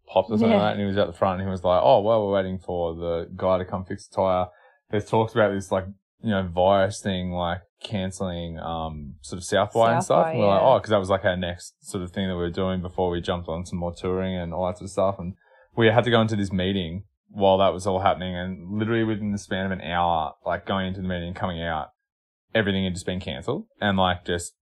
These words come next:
Speaker 1: everyone had pulled out. I think that was
Speaker 2: Yeah.
Speaker 1: the big sort of
Speaker 2: They were just like, there's, like, Universal and all of that had said, "No, it's not safe."
Speaker 1: So everyone
Speaker 2: And
Speaker 1: pulled out, and
Speaker 2: we
Speaker 1: we
Speaker 2: were
Speaker 1: just
Speaker 2: just kinda
Speaker 1: like,
Speaker 2: like,
Speaker 1: "Oh."
Speaker 2: like, we were surprised. We were taken back, and we were like, "Okay." And then, yeah, like, like I said, we, he, he went home a few days earlier than us,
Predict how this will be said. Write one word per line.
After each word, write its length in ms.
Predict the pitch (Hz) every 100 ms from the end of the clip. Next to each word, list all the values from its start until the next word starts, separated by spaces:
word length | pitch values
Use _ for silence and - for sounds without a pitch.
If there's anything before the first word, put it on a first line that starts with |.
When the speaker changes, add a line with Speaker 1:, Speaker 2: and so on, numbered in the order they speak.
| _ _ _ _ _ 113
Speaker 1:
everyone 440 | 110 110 107 104
had 160 | 101 92
pulled 260 | 107 95
out. 320 | 92 98 90
I 60 | 95
think 120 | 104
that 60 | 107
was 140 | 220
Speaker 2:
Yeah. 60 | 175
Speaker 1:
the 200 | 92 92
big 120 | 87
sort 160 | - 90
of 140 | 87
Speaker 2:
They 120 | 214
were 120 | 214
just 200 | 214 220
like, 200 | 220 214
there's, 320 | 214 202 190 202
like, 180 | 190
Universal 720 | 196 196 196 156 165 170 180 170
and 140 | 165
all 100 | 165
of 80 | 160
that 140 | 170 170
had 160 | 160
said, 440 | - 165 160 165 - -
"No, 260 | 185 165
it's 200 | 165 -
not 200 | 175 -
safe." 540 | - 170 170 156 175 - _ -
Speaker 1:
So 180 | -
everyone 260 | 107 120 190
Speaker 2:
And 140 | 190 185
Speaker 1:
pulled 160 | 170
out, 120 | 190 190
and 60 |
Speaker 2:
we 60 | 226
Speaker 1:
we 60 | 269
Speaker 2:
were 80 |
Speaker 1:
just 180 | 254 262
Speaker 2:
just 0 |
kinda 140 | 247 226
Speaker 1:
like, 140 | 202
Speaker 2:
like, 220 | 139 78 -
Speaker 1:
"Oh." 160 | 185 175
Speaker 2:
like, 220 | 202 -
we 160 | 226 320
were 80 | 330
surprised. 640 | 233 220 185 214 175 170
We 80 | 202
were 60 |
taken 340 | 196 214 233 196
back, 320 | 180 170 -
and 100 | 196
we 60 |
were 80 | 185
like, 180 | 185 185
"Okay." 320 | 240 208 175
And 120 | 190
then, 280 | 196 185 185 - - - -
yeah, 200 | 214 220
like, 200 | 180 185 -
like 220 | 208 208
I 40 | 202
said, 320 | 202 196 185
we, 280 | 196 175 165
he, 260 | 208 208 190
he 200 | 214 240
went 200 | 233 190
home 260 | 202 196
a 140 | 185 175
few 180 | 202
days 200 | 180 175
earlier 260 | 170 165 160
than 140 | 160
us, 400 | 190 165 147 196